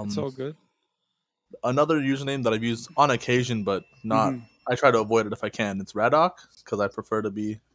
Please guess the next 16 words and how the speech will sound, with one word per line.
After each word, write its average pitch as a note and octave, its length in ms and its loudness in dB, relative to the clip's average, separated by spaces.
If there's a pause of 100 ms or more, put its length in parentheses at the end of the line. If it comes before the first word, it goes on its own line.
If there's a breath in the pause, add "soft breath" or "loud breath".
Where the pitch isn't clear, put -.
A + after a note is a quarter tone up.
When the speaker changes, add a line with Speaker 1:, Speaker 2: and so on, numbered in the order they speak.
Speaker 2:
Dildo, C3 440 -4 (320)
but, F#2 200 -10
um, F#2 340 -12 (640 loud breath)
Speaker 1:
From D#3 280 4
Speaker 2:
it's C3 100 0
another A#2+ 220 0
Speaker 1:
D-, A2+ 140 2
Speaker 2:
name A#2 80 0
that A2 100 0
I've A2 140 0
used. C3+ 440 -6 (140)
Speaker 1:
from D#3 200 -2
D D3+ 140 -4
B D3+ 120 -4
Z, C#3 300 -4
right? A2+ 300 -6